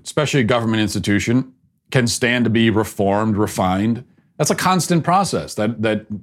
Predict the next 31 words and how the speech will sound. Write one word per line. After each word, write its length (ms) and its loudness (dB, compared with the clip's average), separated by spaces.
should 360 -2
always 340 2
continue. 600 0
Um, 460 -2
there 120 2
are 80 2
always 440 4
problems 640 0
to 80 0
be 100 4
addressed, 640 0
adaptations 960 2
that 140 2
need 180 2
to 60 2
be 100 2
made, 480 0
uh, 240 0
keeping 300 2
up 160 0
with 80 0
the 60 -4
times 480 0
and 100 0
all 120 2
that 180 -2
kind 160 -2
of 40 -4
stuff. 380 -2
So, 360 2
yes, 460 -2